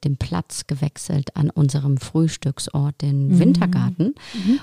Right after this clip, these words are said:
Speaker 1: Und plötzlich hatte ich eine ganz neue Perspektive und dachte, wie
Speaker 2: Mhm.
Speaker 1: schön ist das denn eigentlich?
Speaker 2: Ja.
Speaker 1: Also das, das klingt ja erstmal so nichtssagend, ja,
Speaker 2: Ja.
Speaker 1: dann setze ich mich jetzt mal kurz nach links oder nach rechts. Und,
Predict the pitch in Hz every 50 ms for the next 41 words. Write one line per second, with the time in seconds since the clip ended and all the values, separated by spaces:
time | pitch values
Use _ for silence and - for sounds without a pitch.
0 | - - 180 151 - - - 175 202 - - 208 - - 190 - 175 - - 185
1 | 170 170 - - 185 185 220 214 - - 196 175 165 156 - - 156 151 - -
2 | 151 - _ - - 247 285 302 285 202 160 151 139 - 156 - 180 170 143 143
3 | 143 165 160 160 156 135 135 139 - - - 226 - - 170 156 151 139 135 135
4 | 185 180 180 185 185 190 - _ _ _ _ _ _ - - - - - - 170
5 | 156 165 156 175 160 - - - - 170 165 - - - - 202 220 247 233 -
6 | - 190 175 180 - - 180 180 - - 190 185 175 165 165 170 160 165 202 214
7 | - - - 165 156 147 151 156 147 - - 151 147 135 135 127 131 135 - -
8 | - - 156 147 143 143 - - 143 135 131 - - 151 - - 147 135 135 135
9 | 139 156 185 180 - 143 131 139 139 143 135 - - 151 175 175 - - - -
10 | 139